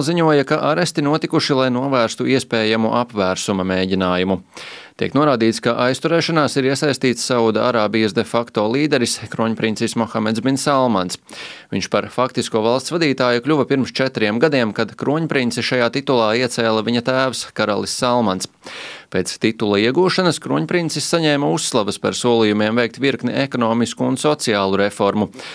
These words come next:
Tomēr viņš ir iesaistīts virknē skandālu, tostarp žurnālista Džamala Hašogī slepkavībā Saūda Arābijas vēstniecībā Stambulā pirms diviem gadiem. Eksperti pieļauj, ka aresti ir būtisks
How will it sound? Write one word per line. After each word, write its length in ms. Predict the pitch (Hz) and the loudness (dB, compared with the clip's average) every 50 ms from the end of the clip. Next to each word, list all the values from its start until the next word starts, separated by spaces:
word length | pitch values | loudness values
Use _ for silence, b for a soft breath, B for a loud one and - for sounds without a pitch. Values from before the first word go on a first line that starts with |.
| B B B B | B B B B
Tomēr 320 | B 160 180 202 196 185 | B 2 2 2 2 2
viņš 160 | 170 156 - 151 | 0 0 2 2
ir 80 | 139 135 | 2 2
iesaistīts 420 | 127 - 170 165 - 160 139 - - | 2 0 -2 0 0 0 -2 -2 0
virknē 320 | 131 123 113 - 117 110 | -2 -2 0 0 0 0
skandālu, 720 | 104 - - 117 117 139 160 160 151 143 131 123 117 98 - | 0 0 -2 -2 -2 0 0 2 2 2 2 2 0 -2 -2
tostarp 400 | - 113 104 - - 113 104 95 | -4 -4 -4 -2 -2 -2 -2 2
žurnālista 560 | 113 113 113 113 107 104 104 104 - - 117 | 2 2 4 4 2 2 2 0 0 -2 -2
Džamala 400 | 104 123 113 113 110 107 101 - | 0 0 2 2 2 0 0 -2
Hašogī 400 | - 110 - - 151 160 156 139 | -4 -4 0 0 0 2 2 0
slepkavībā 720 | 123 - 131 131 - - 139 131 131 123 113 120 117 110 - - | 0 0 -2 -2 0 0 2 2 2 2 2 2 2 0 -2 -4
Saūda 460 | - 110 104 107 107 104 101 - 120 | -2 0 2 2 2 2 0 0 0
Arābijas 400 | 123 120 110 104 110 110 104 - | 2 2 2 2 0 0 2 2
vēstniecībā 560 | 143 147 - - 123 117 120 - 131 120 123 127 | 0 0 2 0 -2 -2 -2 -2 -2 0 0 0
Stambulā 560 | 123 - - 139 143 143 139 120 101 92 92 87 | -2 -2 -2 -2 0 2 2 2 2 2 2 0
pirms 300 | - 98 95 90 - - - | 0 -2 -2 -4 -6 -8 -8
diviem 400 | - 104 101 107 98 95 92 95 | -6 -2 0 2 2 2 0 0
gadiem. 400 | 95 104 104 104 101 95 90 82 - _ B B B B B B B B B B B B B | 0 2 2 4 2 2 0 -4 -10 _ B B B B B B B B B B B B B
Eksperti 400 | - 180 - - 208 196 196 - | -2 -2 0 2 0 0 0 0
pieļauj, 380 | - 165 175 185 185 156 135 131 | 0 2 2 4 4 2 2 2
ka 140 | - 135 131 - 131 147 | 2 0 0 2 0 0
aresti 340 | 160 160 139 - - - 131 127 | 0 0 0 -2 -2 -2 0 0
ir 80 | 135 135 117 113 | 0 0 0 0
būtisks 460 | 143 139 120 - 110 - - - | 0 0 0 0 -2 -4 -4 -6